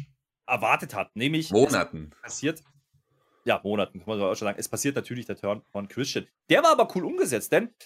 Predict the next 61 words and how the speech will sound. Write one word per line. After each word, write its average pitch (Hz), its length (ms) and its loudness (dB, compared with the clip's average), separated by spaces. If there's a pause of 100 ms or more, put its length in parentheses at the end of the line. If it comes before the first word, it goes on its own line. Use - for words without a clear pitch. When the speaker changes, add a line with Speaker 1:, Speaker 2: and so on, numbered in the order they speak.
(140)
Speaker 1:
äh, 156 180 4
der 123 120 2
Trainer 175 240 6
ist 113 100 2
es, 107 80 -8
glaub 101 180 2
ich, 92 60 -2
ne? 196 180 2
Der, 139 140 0
der, 135 200 2
der 139 140 0
geht 208 160 0
schon - 120 -2
aus 175 160 2
dem 156 80 -2
Ring 226 200 -2
raus 233 320 2
und, 180 180 -6
und 151 180 -6
Christian 214 300 -2
hilft 247 280 0
ihm 220 120 -10
erst 202 240 -2
noch 202 120 -4
so. 196 240 0
Und 143 140 -4
erst 202 180 0
als 214 80 -4
der 170 80 -6
Trainer 196 240 -2
sich 139 180 -8
wegdreht, 110 520 -2 (240)
passiert 175 480 2
dann 147 200 2
die 147 160 -4
Attacke 170 480 0
und 120 200 -4
dann 151 200 4
kommt 139 220 0
der 123 80 2
Turn 131 220 0
von 117 100 -10
Christian. 156 320 -6
Das - 180 -2
war 139 80 2
ganz - 220 -6
cool 131 80 -2
umgesetzt 151 320 -4
gegen 143 200 0
den 139 100 -4
Jungle 135 240 0
Boy. 131 180 2
Luchasaurus 127 520 -2
lag 117 180 0
natürlich 113 300 -8
draußen, 135 300 -2
konnte 127 240 -6
nicht 113 120 -8
eingreifen. 135 580 0 (400)
Und, 240 200 0
äh, 190 280 6